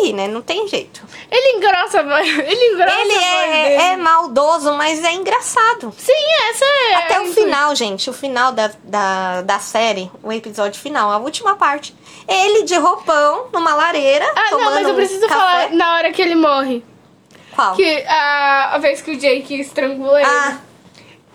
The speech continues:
Speaker 2: O Jake fala que ficou muito bravo porque ele matou. Eu gostei quando você matou meu pai, porque você nunca,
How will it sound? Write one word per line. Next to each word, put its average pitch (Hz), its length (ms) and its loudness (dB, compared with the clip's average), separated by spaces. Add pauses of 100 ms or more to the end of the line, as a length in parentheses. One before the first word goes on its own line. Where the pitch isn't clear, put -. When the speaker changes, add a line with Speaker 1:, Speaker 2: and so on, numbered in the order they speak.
(240)
Speaker 2:
O 381 720 0
Jake 330 380 -2
fala 302 360 0
que 294 200 -4
ficou - 200 -4
muito 302 220 -2
bravo 294 380 0
porque 285 200 -2
ele 277 120 0
matou. 269 480 0
Eu 285 400 4
gostei 403 420 0
quando 403 200 -2
você 381 60 -2
matou 294 240 0
meu 285 140 2
pai, 302 220 0
porque 311 240 -6
você 277 260 -2
nunca, 285 280 -2